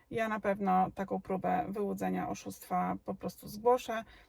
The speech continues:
Na policję z tym nie będę leciała, bo policja sobie nic z tym nie zrobi. Oleją to obstawiam, e, więc, e, chyba że się pojawi jakieś, e, grupowe, em, wiecie, m, zawiadomienie z policji i tak dalej.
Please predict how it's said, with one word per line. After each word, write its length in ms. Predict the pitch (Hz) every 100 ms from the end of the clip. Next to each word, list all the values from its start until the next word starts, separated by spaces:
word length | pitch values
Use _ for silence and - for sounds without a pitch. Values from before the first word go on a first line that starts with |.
| _
Na 80 | 330
policję 340 | 339 302 294 269
z 40 |
tym 140 | 262
nie 80 | 233
będę 220 | 220 214
leciała, 420 | 196 190 202 196 190
bo 220 | 180 175
policja 400 | 190 180 185 190
sobie 240 | 208 185
nic 200 | 185 175
z 40 | -
tym 180 | 180
nie 100 | 180
zrobi. 440 | 190 185 180 180 196 _ _ - -
Oleją 440 | - 208 202 185 185
to 160 | 190
obstawiam, 840 | 185 - - 190 180 180 190 185 -
e, 960 | 196 190 185 185 185 185 185 190 196
więc, 360 | 202 214 208 -
e, 180 | 208 202
chyba 300 | 254 220 208
że 80 | 202
się 140 | 202
pojawi 420 | 202 202 196 196
jakieś, 600 | 185 180 - 190 190 - - - - -
e, 260 | 202 190
grupowe, 840 | 185 226 240 240 214 190 190 175 -
em, 440 | 185 185 185 190 185
wiecie, 440 | 208 - 196 185 196
m, 280 | 190 190 185
zawiadomienie 680 | 202 196 196 202 196 190
z 100 | 180
policji 480 | - 196 196 196 196
i 40 | 190
tak 220 | 185 202
dalej. 440 | 190 185 185 190